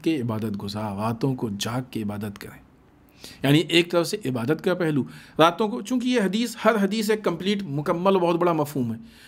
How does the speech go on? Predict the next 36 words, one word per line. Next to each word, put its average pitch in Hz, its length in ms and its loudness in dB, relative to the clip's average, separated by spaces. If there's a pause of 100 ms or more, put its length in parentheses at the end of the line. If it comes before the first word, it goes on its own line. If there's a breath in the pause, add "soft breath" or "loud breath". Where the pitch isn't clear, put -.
(140 loud breath)
हम 147 200 2
बहुत 143 240 2
जल्दी 156 260 4
से, 151 100 -2
चूँकि 139 220 -2
वो 135 240 -2
मुख्तसर 143 340 0
वक्त 160 280 0
है 170 60 4
और 143 140 0
अच्छा 131 260 -2
खासा 131 240 0
वक्त 131 200 0
गुजर 135 160 4
गया 117 240 0
है, 113 60 -10 (600 loud breath)
तो 139 160 6
अब 120 220 -6 (140)
आगे 131 240 2
की 139 100 0
हदीसों 127 300 2
पे 135 100 0
और 131 140 2
मुख्तसर, 143 560 0
हर 240 300 2
म-, 175 140 0
हदीस 160 460 0
के 202 120 2
पीछे 185 340 0
एक 175 200 0
बहुत 151 180 2
बड़ा 156 140 2
मफहूम 120 380 -2
है। 117 60 0
हम 147 240 -2 (280)
वो 151 420 2